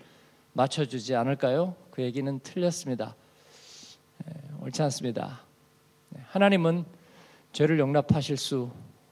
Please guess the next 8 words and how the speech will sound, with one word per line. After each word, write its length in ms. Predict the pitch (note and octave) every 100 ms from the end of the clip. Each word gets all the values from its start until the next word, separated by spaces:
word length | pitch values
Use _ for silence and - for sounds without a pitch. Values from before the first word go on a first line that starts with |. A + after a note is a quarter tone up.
| _ -
없는 340 | B2+ C#3 D3
분이고, 420 | A#2+ A2+ G#2+ A2 - _ _ _ _ _ _ _ _ _ _ _ -
예수님은 640 | D3+ D3 F3+ E3 D#3+ C#3 - - - _ _ _ -
죄인을 480 | - F3 G3 G3+
구하셨지만 880 | F#3 E3 E3 E3+ F3+ G3 D3+ C#3 F3+
죄를 400 | - C3 D3+ A3+
구하지 380 | B3 D3 D3 D3+
않았습니다. 640 | B2 A#2 - A#2+ G2+ D2